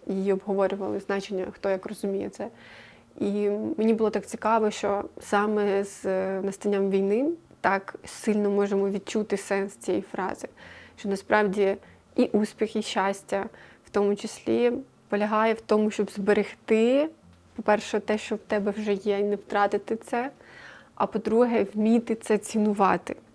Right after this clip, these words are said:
Я приведу приклад. М, якщо у вас все ще є близькі люди,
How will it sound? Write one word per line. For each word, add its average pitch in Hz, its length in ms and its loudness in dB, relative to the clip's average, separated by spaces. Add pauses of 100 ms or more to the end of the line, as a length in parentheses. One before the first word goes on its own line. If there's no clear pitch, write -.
(140)
Я 196 160 6
приведу 196 360 2
приклад. 190 480 -4 (500)
М, 190 340 -4
якщо 226 640 2 (480)
у 196 80 -6
вас 190 220 -2
все - 280 0
ще 202 340 0 (540)
є 196 280 0
близькі 202 420 0
люди, 196 420 0